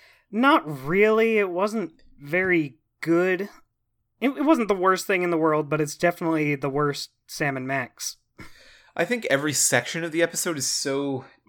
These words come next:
Speaker 2: distinct from each other, and, like, it, it, there's no connections that are fun that are going on. Like, the, the first act is saving Sybil on the street, and then the second act is getting into a cave talking to the babies,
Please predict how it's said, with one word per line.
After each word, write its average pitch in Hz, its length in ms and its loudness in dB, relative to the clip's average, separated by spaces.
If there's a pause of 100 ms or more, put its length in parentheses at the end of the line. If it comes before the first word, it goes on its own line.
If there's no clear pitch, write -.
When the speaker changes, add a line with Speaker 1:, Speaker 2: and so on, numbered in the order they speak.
(120)
Speaker 2:
distinct - 800 -10 (240)
from 123 260 -8
each 110 200 -10
other, 120 300 2
and, 107 180 -8
like, 107 140 -4
it, 98 120 -6
it, 92 240 -8 (160)
there's 131 160 -4
no 139 140 -4
connections 120 760 -8
that 120 140 0
are 117 80 0
fun 120 380 -8
that 117 100 -4
are 120 60 -6
going 120 300 -8
on. 117 180 -8 (420)
Like, 123 180 2
the, 127 220 2 (100)
the - 80 -4
first 165 340 0
act 131 280 2
is 113 200 -2
saving 117 360 -2
Sybil 127 500 -2
on 113 220 0
the 110 80 -6
street, 113 380 -4
and 113 120 -10
then 101 100 -8
the 98 80 -10
second - 340 -4
act 110 500 -6 (320)
is 123 160 -4
getting 113 320 0
into 120 320 -8
a 110 60 -6
cave 110 360 -6
talking 107 340 -6
to 101 200 -10
the 101 100 -8
babies, 101 680 -6